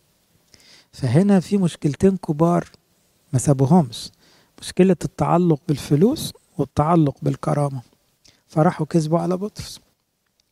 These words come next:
رغم ان هم في المنظر الاولاني يبانوا ان دول ايه، من شعب الكنيسة وكأنهم تركوا العالم وانتموا لشعب الله، لا، لا، استنى، لا، ده ترك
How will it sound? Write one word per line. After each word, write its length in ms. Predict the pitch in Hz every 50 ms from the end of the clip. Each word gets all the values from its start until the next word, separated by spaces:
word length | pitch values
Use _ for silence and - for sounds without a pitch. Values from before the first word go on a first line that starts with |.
| _ - - - _ _ _ _ 147
رغم 280 | 165 220 247 226 220
ان 140 | 214 196 185
هم 320 | 175 180 202 214 208 202 165
في 100 | - 180
المنظر 500 | 175 160 170 185 190 185 165 170 160 160
الاولاني 680 | 160 160 160 156 151 156 151 147 156 160 156 156 151
يبانوا 320 | 147 143 170 175 170 165 156
ان 160 | 151 147 143
دول 220 | 135 165 156 151
ايه، 100 | 170 160
من 140 | 143 151 139
شعب 340 | - - 170 160 156 135 135
الكنيسة 500 | 139 - - - 139 151 156 - - 156
وكأنهم 460 | 135 - - 151 143 156 170 160 147
تركوا 640 | 147 - 175 185 180 175 160 - - 180 175 185 165
العالم 580 | 139 139 139 156 156 160 156 156 156 151 147
وانتموا 640 | 143 147 143 131 127 - 175 190 196 180 170 170 160
لشعب 440 | 143 139 123 160 165 156 151 135 143
الله، 400 | 143 139 135 147 147 147 156 151 - _ _
لا، 120 | 185 196 220
لا، 100 | 233 214
استنى، 440 | 185 - - 302 339 302 175 139 - - _ _ _ - - - _ _ _ _
لا، 140 | - 285 294
ده 120 | 196 170 170
ترك 460 | - - 208 214 214 - _ -